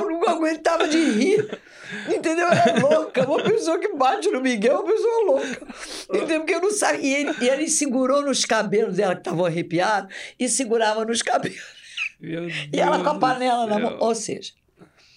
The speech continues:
Speaker 1: ele falou assim, "Sininha, que figurante é essa? Que mulher é essa? Essa formiga. Essa mulher é uma formiga. Ô, dona Formiga." Aí, aí como a gente passou a chamar,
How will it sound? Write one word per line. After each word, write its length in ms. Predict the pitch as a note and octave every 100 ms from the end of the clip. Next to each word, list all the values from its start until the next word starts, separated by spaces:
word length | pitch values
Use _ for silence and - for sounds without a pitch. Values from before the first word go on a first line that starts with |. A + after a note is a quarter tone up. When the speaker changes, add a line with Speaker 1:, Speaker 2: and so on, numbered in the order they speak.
| -
Speaker 1:
ele 180 | - G#3
falou 220 | A3 G3+ F#3+
assim, 200 | F#3+ D#3
"Sininha, 580 | - A#3+ A#3 C4 A#3 F#3
que 160 | A3+
figurante 540 | G3 B3 A3+ A3+ A3+ G#3+
é 40 |
essa? 200 | G#3 G3+ D#3+ - -
Que 100 | -
mulher 380 | A#3 A#3+ B3 A#3+
é 20 | F#3+
essa? 300 | G3+ G3 D#3 -
Essa 240 | - F3 G#3
formiga. 800 | G#3 F#3+ E3+ F#3+ G3+ - D#3+ - _ _ _ _
Essa 220 | - A3 A#3+
mulher 200 | A#3+ A#3+
é 60 |
uma 140 | B3 A#3+
formiga. 760 | - C#4 G#3+ A#3 A#3+ A#3+ - - - - - - _
Ô, 120 | C4
dona 340 | C4+ A#3+ D#4 D#4
Formiga." 680 | D4+ D4+ D#4 D#4+ A3 F#3+ -
Aí, 140 | - - -
aí 260 | - G#4+ -
como 120 | F4
a 80 | D4+
gente 180 | D4 E4
passou 360 | - C#4+ B3+ C4
a 40 |
chamar, 320 | B3 B3 A3+